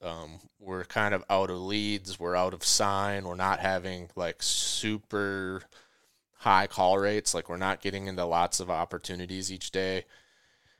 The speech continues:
So we just kinda did a pr-, a trade-off analysis and decided, you know, 'cause most of us are engineers,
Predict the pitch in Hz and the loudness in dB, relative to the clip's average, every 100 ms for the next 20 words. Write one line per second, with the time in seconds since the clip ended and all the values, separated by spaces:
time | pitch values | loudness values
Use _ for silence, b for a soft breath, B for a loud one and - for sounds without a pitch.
0 | b b - - 104 101 117 - 143 131 | b b -2 2 4 4 2 4 6 6
1 | 127 123 - - - - - 101 95 92 | 6 4 0 -8 -12 -8 0 0 0 -4
2 | B B - - 110 110 95 92 92 92 | B B -6 4 6 8 8 6 0 -2
3 | 92 90 98 95 - 90 87 - 95 95 | 0 0 -2 0 -2 -2 -2 2 2 2
4 | 73 92 90 - 87 78 90 92 92 85 | -2 -4 -4 -8 -10 -2 -2 0 -2 -2
5 | 87 87 85 85 90 85 82 | -4 -6 -6 -6 -4 -4 -6